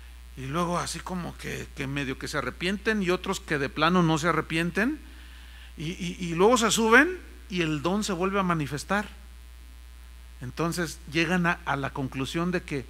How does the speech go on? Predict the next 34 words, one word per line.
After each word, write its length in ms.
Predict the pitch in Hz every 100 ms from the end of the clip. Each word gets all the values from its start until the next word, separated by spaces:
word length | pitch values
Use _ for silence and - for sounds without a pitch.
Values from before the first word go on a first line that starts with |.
| - - - - -
pues, 120 | 269
no 80 | 320
es 80 | 330
tan 140 | 302
malo 260 | 294 302 285
lo 160 | 262
que 80 | 294
hago. 260 | 277 254 233 - - - - - - - - - - - - - - - - - - - - - -
Dios 300 | 135 131 -
se 100 | 127
sigue 240 | 123 117
manifestando, 880 | 117 113 101 110 - 123 139 165 156
gloria 320 | 143 151 147
a 40 |
Dios. 180 | 139 135
Entonces, 440 | 139 190 196 202 - - - - - - -
ah, 180 | 151 -
es 160 | 190 -
que, 260 | 208 180
y 80 | 175
empiezan 400 | 160 156 175 202
a 140 | 185 -
pensar, 420 | 156 - 170 156
comienzas 380 | 151 175 214 196
a 100 | 175
pensar 380 | 151 139 196 - - -
que 80 | 170
eres 180 | 170
alguien 260 | 180 175 180
especial 460 | 160 - 135 156 160
para 240 | 160 135
Dios. 360 | 127 135 - - - - - - - -
No, 540 | 135 135 147 160 180
hermanos. 300 | 170 147 160